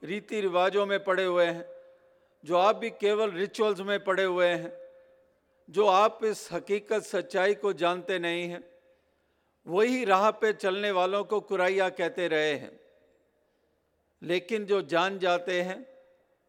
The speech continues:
वो फिर उसी डगर पर चलने वालों को पहचान जाते हैं कि वाकई इसने बात समझ ली है, ये जो पते की बात है, इसकी समझ में आ गई है, इसकी दृष्टि बन गई है, वो जो सबको अपना करके देखते हैं।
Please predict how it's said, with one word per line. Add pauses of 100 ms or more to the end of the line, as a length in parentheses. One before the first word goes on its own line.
(580)
वो
फिर
उसी
डगर
पर
चलने
वालों
को
पहचान
जाते
हैं
कि
वाकई
इसने
बात
समझ
ली
है, (1400)
ये
जो
पते
की
बात
है,
इसकी (260)
समझ
में
आ
गई
है, (1160)
इसकी
दृष्टि
बन
गई
है,
वो
जो
सबको
अपना
करके
देखते
हैं।